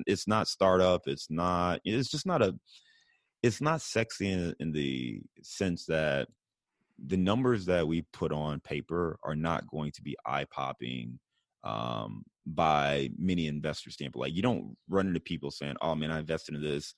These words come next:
value-add apartment deal and, you know, I put ten thousand in and I made a hundred and fifty thousand." Like, that just doesn't happen. Where you could do that on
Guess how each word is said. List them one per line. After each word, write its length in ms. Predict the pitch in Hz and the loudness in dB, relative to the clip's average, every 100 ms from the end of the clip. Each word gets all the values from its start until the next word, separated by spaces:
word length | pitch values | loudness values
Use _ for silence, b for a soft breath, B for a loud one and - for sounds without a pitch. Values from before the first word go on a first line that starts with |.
| b b b | b b b
value-add 600 | 82 98 90 92 87 85 | 0 4 6 6 4 4
apartment 420 | 80 - 101 85 80 | 2 2 4 4 2
deal 460 | 82 80 76 73 - | 4 4 4 0 -2
and, 540 | 80 78 76 76 78 - _ _ | -2 -2 -2 -4 -8 -12 _ _
you 120 | 80 | -2
know, 140 | 82 76 | 0 2
I 100 | 76 - | 0 0
put 200 | - - | -4 0
ten 200 | 92 78 | 0 4
thousand 420 | 82 80 76 80 | 4 4 2 2
in 140 | 80 | 2
and 80 | 76 | 2
I 40 | |
made 160 | 80 76 | 2 2
a 40 | |
hundred 300 | 73 87 73 | 0 -4 -4
and 100 | 73 | -8
fifty 220 | 87 85 73 | -8 -8 -2
thousand." 360 | 64 62 69 | 0 0 0
Like, 140 | 82 82 | 0 2
that 120 | 104 | 2
just 160 | 101 87 | 2 2
doesn't 280 | 85 80 | 0 -2
happen. 340 | - 78 - 60 | -2 -2 -2 0
Where 100 | 85 | 2
you 140 | 98 | 2
could 160 | 135 107 | 0 0
do 160 | 202 | 2
that 200 | 160 85 82 | 4 6 4
on 360 | 80 78 76 | 0 -2 -6